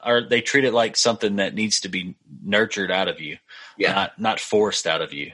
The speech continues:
Speaker 1: you know, or you need to be put in captivity so you won't become a drug addict. But in reality, the captivity has better drugs than the street.
Speaker 2: Right.
Speaker 1: <laughs>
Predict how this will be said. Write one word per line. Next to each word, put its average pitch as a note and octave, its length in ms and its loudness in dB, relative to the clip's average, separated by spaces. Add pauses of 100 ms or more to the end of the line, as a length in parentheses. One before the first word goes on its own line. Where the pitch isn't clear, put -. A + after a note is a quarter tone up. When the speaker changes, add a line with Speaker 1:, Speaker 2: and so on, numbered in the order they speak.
Speaker 1:
you E2+ 140 -6
know, E2 160 -6
or E2+ 260 -6
you F#2+ 120 -8
need F#2 160 -4
to F#2 60 -14
be F2+ 100 -10
put F#2+ 160 -10
in F2 100 -16
captivity F#2 640 -6
so - 140 -6
you F2 100 -12
won't F2+ 160 -14
become F#2 260 -14
a E2+ 40 -12
drug F2+ 260 -8
addict. E2 260 -8
But F2+ 140 -10
in D2 100 -16
reality, F#2 460 -8
the F2+ 80 -16
captivity F#2+ 600 -8
has F2+ 120 -8
better F2+ 260 -8
drugs F2 400 -8
than F2 240 -16 (320)
the F#2 60 -14
street. F#2 220 -2
Speaker 2:
Right. D#2 160 0 (400)
Speaker 1:
<laughs> - 100 0